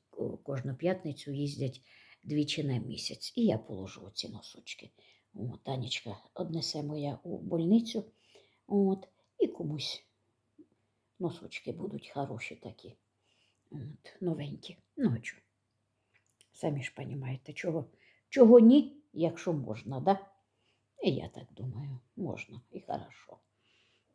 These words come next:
Ну, то так. Так що, а більш там нічого такого не було. З дівчатами побалакала, поспілкувалася. У четвер же ж, я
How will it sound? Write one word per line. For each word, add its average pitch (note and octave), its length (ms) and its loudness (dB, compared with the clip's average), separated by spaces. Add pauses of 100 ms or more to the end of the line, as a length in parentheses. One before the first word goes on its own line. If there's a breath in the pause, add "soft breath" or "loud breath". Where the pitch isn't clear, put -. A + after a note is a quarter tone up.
(220)
Ну, G3 80 4
то - 160 -6
так. - 400 -18 (1800)
Так F3+ 180 0
що, - 220 -6 (920 soft breath)
а G4 80 2
більш A3 200 4
там E3 160 0
нічого D#3 300 0
такого C3+ 320 -6
не C#3 120 -2
було. C3 380 -4 (260)
З D3+ 140 0
дівчатами C#3 560 -4
побалакала, D#3+ 800 -2 (800)
поспілкувалася. D3 1040 0
У D3 40 -2
четвер D3 440 -2
же B2+ 140 -4
ж, - 220 -4
я E3 440 2